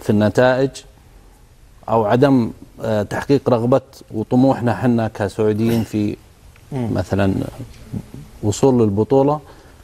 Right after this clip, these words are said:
Speaker 1: أو التأهل لكأس العالم، إذن هنا تجي المدرب تقدر تناقشه، بس من يناقش المدرب؟
Speaker 2: مم.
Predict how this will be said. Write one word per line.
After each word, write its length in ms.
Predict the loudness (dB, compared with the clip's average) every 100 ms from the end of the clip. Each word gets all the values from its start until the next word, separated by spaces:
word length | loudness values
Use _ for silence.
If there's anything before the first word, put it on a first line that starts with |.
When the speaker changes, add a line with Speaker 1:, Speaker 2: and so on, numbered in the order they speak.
| -20 -20 -20 -8
Speaker 1:
أو 180 | 2 2
التأهل 440 | 2 0 0 0
لكأس 320 | -2 0 0 0
العالم، 360 | 0 0 0
إذن 280 | 0 0 2
هنا 260 | 2 2 0
تجي 320 | -2 -2 0
المدرب 520 | 0 0 0 2 0 0
تقدر 260 | 0 0 -2 -10 -20 -6
تناقشه، 420 | -4 -4 -8 -6
بس 180 | -6 0
من 120 | 2
يناقش 440 | 4 4 2 -2 -4
المدرب؟ 240 | -4 -4 -8 -20 -20 -20 -20 -14
Speaker 2:
مم. 140 | -8